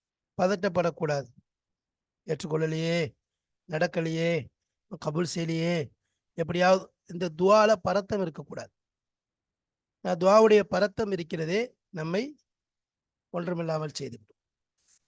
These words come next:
ஆனால் துவாவை பொறுத்த வரைக்கும் நிதானம், பொறுமை அனைத்தும் இருக்கணும்.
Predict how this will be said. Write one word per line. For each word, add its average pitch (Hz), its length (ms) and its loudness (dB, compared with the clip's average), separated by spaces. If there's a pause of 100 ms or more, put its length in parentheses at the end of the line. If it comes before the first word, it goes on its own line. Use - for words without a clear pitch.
(140)
ஆனால் 208 220 0
துவாவை 226 420 6
பொறுத்த 190 340 -4
வரைக்கும் 151 460 -6 (440)
நிதானம், 165 460 -2 (960)
பொறுமை 196 320 2 (1400)
அனைத்தும் 220 420 -2
இருக்கணும். 156 360 -6